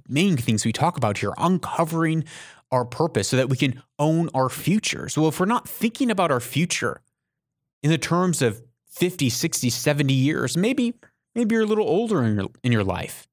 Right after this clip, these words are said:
And you think, "Well, I don't even have, I don't even have fifty years left." I would challenge you to think about your future in the term of three hundred, four hundred, five hundred years. How are you leaving something as, as a legacy,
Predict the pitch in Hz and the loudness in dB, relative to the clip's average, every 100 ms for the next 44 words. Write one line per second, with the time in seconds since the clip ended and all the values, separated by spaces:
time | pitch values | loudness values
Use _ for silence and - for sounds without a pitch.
0 | - 131 143 151 151 214 151 117 143 202 | -2 0 2 2 2 2 2 2 2 0
1 | 143 - _ - 202 110 123 202 240 127 | -2 -10 _ 0 2 2 2 0 0 -4
2 | - 107 104 92 127 226 220 - - _ | 0 0 0 0 0 0 0 -6 -20 _
3 | _ _ _ _ _ _ _ _ _ _ | _ _ _ _ _ _ _ _ _ _
4 | _ _ _ _ _ _ _ - 156 160 | _ _ _ _ _ _ _ -2 0 2
5 | - 196 269 156 113 98 98 113 202 180 | 0 0 2 0 0 -2 -2 -2 -2 0
6 | 160 165 147 127 202 214 156 135 117 107 | 0 0 -2 -2 -2 0 0 0 0 -4
7 | - _ _ - 120 180 160 123 - 147 | -20 _ _ -8 -2 0 0 -2 -4 0
8 | 156 135 196 117 - - 156 147 175 135 | 0 2 0 0 -2 -4 -2 0 0 0
9 | - - 131 131 147 131 117 123 185 - | -2 -2 0 2 0 0 2 0 -2 -4
10 | - - _ _ _ _ _ _ - 185 | -8 -12 _ _ _ _ _ _ -4 0
11 | 196 185 180 156 165 185 185 147 160 147 | 2 2 2 2 2 2 2 2 0 0
12 | 143 127 110 - - _ 131 120 120 - | 0 2 0 -6 -20 _ 0 0 0 -6
13 | - 117 110 104 107 113 147 156 127 - | -2 0 2 0 0 2 2 2 0 -2
14 | 80 - | -6 -8